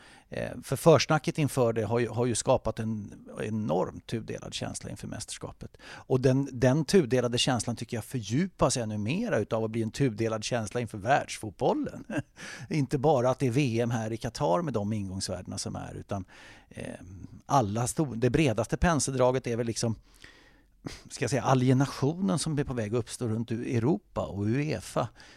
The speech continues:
som ju inte riktigt verkar lira tillsammans med någon annan. Och allt under dessa enorma penningkvarnar som maler. Det är ju inte bara Qatar som har investerat tvåtusen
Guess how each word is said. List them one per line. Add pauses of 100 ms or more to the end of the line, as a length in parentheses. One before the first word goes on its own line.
som
ju
inte
riktigt
verkar
lira
tillsammans
med
någon
annan.
Och
allt
under
dessa
enorma
penningkvarnar
som
maler. (340)
Det
är
ju
inte
bara
Qatar
som
har
investerat (720)
tvåtusen